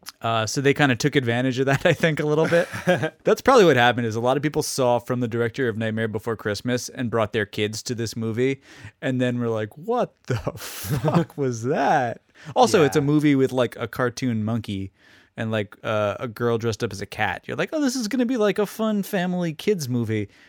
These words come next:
Speaker 1: And then you see Chris Kattan as, like, a corpse doing gymnastics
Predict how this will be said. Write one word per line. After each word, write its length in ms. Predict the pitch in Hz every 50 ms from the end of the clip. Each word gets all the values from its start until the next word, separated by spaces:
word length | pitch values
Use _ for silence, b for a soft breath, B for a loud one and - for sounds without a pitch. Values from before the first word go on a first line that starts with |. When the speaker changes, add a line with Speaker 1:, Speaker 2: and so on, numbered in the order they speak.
| b b -
Speaker 1:
And 100 | 127 131
then 120 | 127 127 131
you 80 | 127
see 260 | 117 - 139 123 117 110 -
Chris 220 | - 135 127 - -
Kattan 720 | - 120 - 113 113 113 110 107 107 107 107 107 98 - _ _ _ _ _ _ _ - -
as, 280 | 120 113 110 104 107
like, 220 | 117 113 110 101 -
a 100 | 131 -
corpse 440 | - - 127 120 113 - - -
doing 240 | - 127 113 110 117
gymnastics 840 | 104 107 107 107 104 104 104 101 - - 104 98 101 - - - 143